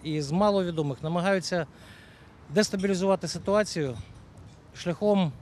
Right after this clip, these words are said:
конфронтації, шляхом вироблення недержавницької позиції,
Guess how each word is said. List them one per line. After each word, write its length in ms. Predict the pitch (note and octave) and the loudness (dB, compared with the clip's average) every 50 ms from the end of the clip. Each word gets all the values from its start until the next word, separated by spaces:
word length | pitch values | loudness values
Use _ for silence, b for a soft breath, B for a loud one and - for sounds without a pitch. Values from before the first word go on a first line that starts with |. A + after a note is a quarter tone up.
| - - - B B B B B B B B B B B B B B B - | -18 -20 -20 B B B B B B B B B B B B B B B -4
конфронтації, 800 | - G#3 G3 - F3+ F#3 F#3 E3+ - G#3 G#3+ - - F#3 D#3+ C#3+ | 0 2 2 2 2 0 2 4 4 2 2 2 0 -4 -4 -2
шляхом 640 | C3+ - - F3 F3 - - G3+ G3+ G3 F#3+ E3 C#3+ B B B B B B - - - - - - - - - - - - - - - - - - - - - | -4 -4 -2 -2 -4 -2 0 0 0 2 2 0 -2 B B B B B B -20 -20 -20 -20 -20 -20 -20 -20 -20 -20 -20 -20 -20 -20 -20 -20 -20 -20 -20 -16 -10
вироблення 840 | D3+ D3+ F#3+ G#3 F#3+ F#3 F3+ F3+ F#3 F#3 F3+ F3+ F3 E3+ D#3+ D3+ - - - - - - - - - - - - - - - - - | -2 0 2 4 4 2 2 2 0 2 2 2 2 2 0 -2 -4 -10 -18 -20 -20 -20 -20 -20 -20 -20 -20 -20 -20 -20 -20 -8 -2
недержавницької 880 | E3 F3+ G#3+ G3 F#3 G#3 F3+ E3 G3 F#3+ E3+ E3+ E3+ - - - E3+ D#3+ | 4 4 6 6 6 2 2 4 2 2 2 2 -2 -4 -4 -6 -6 -4
позиції, 560 | - F3 D#3 D#3+ G3+ A3 - - D#3+ B2 | -4 -6 -6 -4 -4 -6 -6 -8 -10 -10